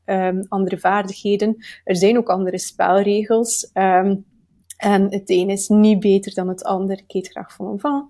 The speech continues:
Ik eet graag, eh, oesters. Eh, ja, ik vond dat belangrijk dat we dat een keer aanhaalden.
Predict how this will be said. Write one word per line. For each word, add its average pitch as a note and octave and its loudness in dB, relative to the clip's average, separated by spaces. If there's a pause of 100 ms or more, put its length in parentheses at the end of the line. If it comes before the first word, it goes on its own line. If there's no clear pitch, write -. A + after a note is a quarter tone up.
(140)
Ik F#3+ -8
eet F#3 -4
graag, F#3 -6 (140)
eh, F#3 -6 (180)
oesters. G#3+ 2 (420)
Eh, F#3+ 8 (720)
ja, G#3+ 6
ik - -12
vond A#3+ 6
dat G#3+ 8
belangrijk A3 6
dat A#3 6
we G#3+ 2
dat G#3 4
een G3+ 2
keer G3+ -2
aanhaalden. G3 2